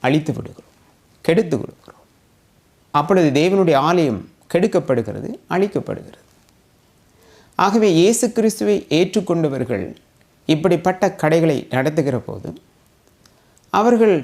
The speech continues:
தாங்கள் குடிப்பதில்லை என்று சொல்லுகிறார்கள். மாறாக அந்த கடையை தாங்கள் நடத்துவதாகவும் தாங்கள் அந்த எந்த பொருளையும் பாவிப்பதில்லை, குடிப்பதில்லை என்று சொல்கிறார்கள். ஆனால் மற்றவர்களை வித்து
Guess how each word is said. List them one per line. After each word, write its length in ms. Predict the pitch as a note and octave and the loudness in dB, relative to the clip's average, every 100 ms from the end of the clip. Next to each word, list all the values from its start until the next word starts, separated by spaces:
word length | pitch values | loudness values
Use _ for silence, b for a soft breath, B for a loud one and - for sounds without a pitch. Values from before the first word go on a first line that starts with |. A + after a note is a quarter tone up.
| - | 0
தாங்கள் 360 | F#3+ C4 C4 G3+ | 2 4 4 2
குடிப்பதில்லை 520 | F3+ F#3 F#3 E3+ D#3 - - | 2 2 2 4 2 0 -6
என்று 240 | D3+ E3 G3+ | -4 -2 0
சொல்லுகிறார்கள். 640 | D#3 D3 C3 A#2 A2 - - _ _ _ | 0 0 0 -4 -6 -12 -20 _ _ _
மாறாக 520 | A#2+ C3 C#3 D3 C3+ A2+ A2 _ _ _ _ _ _ _ - | -2 0 2 0 -2 -6 -8 _ _ _ _ _ _ _ -6
அந்த 120 | A#2+ A#2+ | -4 0
கடையை 360 | D#3+ E3 D#3 | 2 2 2
தாங்கள் 340 | D3+ C#3 B2 A#2 | 0 -2 -2 0
நடத்துவதாகவும் 800 | C3 E3 D#3 C3 A2+ A2+ C#3 G#3+ - _ _ _ _ | 0 0 0 0 0 -4 -10 -10 -16 _ _ _ _
தாங்கள் 420 | - D#3 G3 G3 - _ _ _ - | -4 -2 0 -2 -4 _ _ _ -6
அந்த 240 | C#3+ D3 C3 C3+ | 0 2 2 2
எந்த 160 | F#3 F3 | 0 -2
பொருளையும் 540 | - D3+ D3 C#3 C3+ - _ - | 0 0 0 -2 -4 -8 _ -6
பாவிப்பதில்லை, 600 | B2+ D3+ E3 C#3 A#2+ B2 - | -2 0 0 0 -2 -2 -2
குடிப்பதில்லை 560 | E3 F3+ E3 C#3 B2 G#2+ | -2 0 0 0 -2 -2
என்று 160 | G#2+ - | -6 -10
சொல்கிறார்கள். 520 | - G2+ - - - | -12 -12 -16 -16 -4
ஆனால் 340 | C3 D3+ C3+ F#3+ B B B G#2 A2+ | -2 0 -2 -6 B B B -4 -2
மற்றவர்களை 580 | A#2+ - D#3 C3+ B2 A2 - | -2 0 0 2 0 -2 -4
வித்து 360 | B2 B2 - | -4 -4 -4